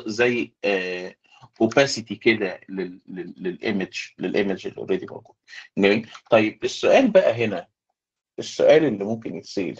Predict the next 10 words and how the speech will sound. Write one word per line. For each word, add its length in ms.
هنا، 140
هو 260
ال 100
this 180
dot 220
set 160
state 440
دي، 180
إحنا 180
كده 420